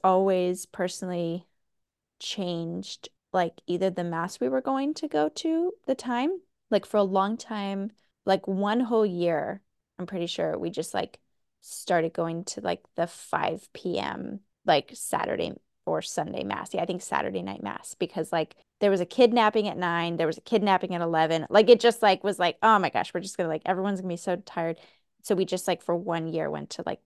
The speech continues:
the five P M Saturday night mass. Now we stick to our ten A M mass and just, like,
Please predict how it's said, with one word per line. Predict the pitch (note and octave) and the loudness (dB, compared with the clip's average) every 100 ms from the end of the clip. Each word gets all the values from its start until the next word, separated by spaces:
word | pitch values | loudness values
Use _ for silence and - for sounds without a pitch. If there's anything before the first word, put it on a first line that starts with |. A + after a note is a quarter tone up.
| - | -10
the | |
five | F3 D#3+ - | -6 -6 -6
P | E3+ | -8
M | |
Saturday | - - - G3 | -8 -6 -4 -4
night | G#3+ - | -8 -10
mass. | - D#2 - - - | -10 -10 -12 -16 -4
Now | G#3+ G#3+ G#3+ A3 G#3+ G#3+ - _ _ _ _ - | 4 6 6 6 4 2 -6 _ _ _ _ 2
we | B3 A#3+ - - | 4 4 0 -8
stick | - - C4 - | -6 4 4 4
to | - G#3 E3 G3+ - | 2 2 2 -2 -4
our | - E3 E3 E3 _ _ | 2 4 4 0 _ _
ten | - F3+ | -6 -2
A | F3+ | -2
M | G3+ | -2
mass | G#3+ A#3 C4 | -2 -2 -2
and | F#3 E3 | -4 -4
just, | E3 - | -4 -6
like, | D3+ D3+ - | -6 -8 -12